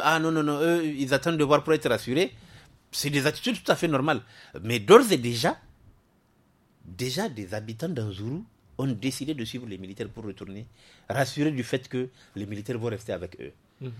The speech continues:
Speaker 1: Et je pense que ça, ça peut. Mais de, de manière générale, euh, Michel,
Speaker 2: Mhm.
Speaker 1: c'est que toute la bande, tous les villages qui sont frontaliers du Mali, là, qui sont dans la bande, là, méritent d'être sécurisés.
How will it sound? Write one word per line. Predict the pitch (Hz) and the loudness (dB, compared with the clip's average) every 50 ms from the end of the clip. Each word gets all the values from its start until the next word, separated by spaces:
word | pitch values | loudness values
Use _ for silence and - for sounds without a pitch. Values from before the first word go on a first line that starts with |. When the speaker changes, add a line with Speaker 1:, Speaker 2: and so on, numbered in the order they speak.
| - - _ - | -18 -12 _ 2
Speaker 1:
Et | 147 143 | 2 4
je | 135 143 | 4 4
pense | 139 208 226 226 - | 4 4 2 2 2
que | - 180 | 0 -2
ça, | - - 226 | 2 2 2
ça | - 175 139 | 2 2 -2
peut. | - - 156 151 117 110 107 - - - - - | 0 0 0 0 0 -2 -6 -10 -14 -20 -14 -6
Mais | 127 151 170 175 | 0 2 2 2
de, | - 131 131 160 147 | 2 2 2 2 2
de | 135 127 131 139 160 | 2 0 0 0 0
manière | 160 160 160 208 214 | 0 0 0 -2 -2
générale, | 190 143 143 135 143 170 175 147 | -4 -4 -4 -2 -2 -4 -4 -6
euh, | 113 113 92 82 92 80 71 - | -8 -10 -12 -12 -12 -12 -10 -10
Michel, | 110 110 110 - 156 185 214 _ _ _ _ _ _ _ _ - | -10 -8 -6 -6 -8 -8 -8 _ _ _ _ _ _ _ _ -16
Speaker 2:
Mhm. | 131 113 107 | -16 -14 -12
Speaker 1:
c'est | - 185 185 | -10 -10 -8
que | - | -8
toute | 147 226 233 220 | -8 -8 -4 0
la | 180 135 127 | 0 0 2
bande, | 139 156 156 135 117 - - - _ - | 2 2 2 0 -4 -8 -12 -20 _ -10
tous | - 208 | -4 2
les | 190 151 | 2 2
villages | 127 127 135 147 151 147 | 2 2 0 0 0 0
qui | - 139 | -2 -8
sont | 117 - 147 135 | -8 -8 -8 -8
frontaliers | - 147 139 135 131 131 131 151 147 | -6 -6 -6 -6 -4 -4 -4 -4 -4
du | 127 113 | -6 -6
Mali, | 107 104 107 113 117 | -4 -4 -4 -4 -4
là, | 104 101 104 - _ - _ _ | -6 -6 -6 -8 _ -20 _ _
qui | - 113 | -12 -10
sont | 110 - 131 | -8 -6 -6
dans | 123 127 123 | -4 -2 -2
la | 110 98 | -2 -2
bande, | 92 117 117 110 98 | -2 -2 -4 -4 -4
là, | 101 101 107 _ _ _ _ _ _ _ _ _ _ _ _ - - | -8 -10 -12 _ _ _ _ _ _ _ _ _ _ _ _ -20 -16
méritent | 101 101 107 117 120 131 170 175 - | -12 -8 -6 -4 -2 -2 -2 -4 -2
d'être | - 127 131 127 127 | -2 -2 -2 -2 -4
sécurisés. | 110 - - 98 - 104 95 92 90 98 107 107 | -8 -8 -10 -10 -8 -8 -8 -8 -6 -4 -6 -6